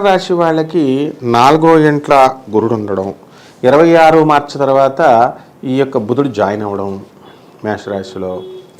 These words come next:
అంతకుముందు ఏడు మార్చి బుధుడు మూడో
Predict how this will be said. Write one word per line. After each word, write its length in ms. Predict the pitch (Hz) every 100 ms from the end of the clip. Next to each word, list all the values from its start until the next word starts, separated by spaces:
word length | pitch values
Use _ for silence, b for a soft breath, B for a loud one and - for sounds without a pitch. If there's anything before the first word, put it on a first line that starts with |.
| B B B
అంతకుముందు 560 | 117 131 175 175 175 170 151 156
ఏడు 340 | 160 160 - 139
మార్చి 560 | 135 107 - 117 98 - - _ -
బుధుడు 360 | 113 131 131 - - -
మూడో 220 | 107 107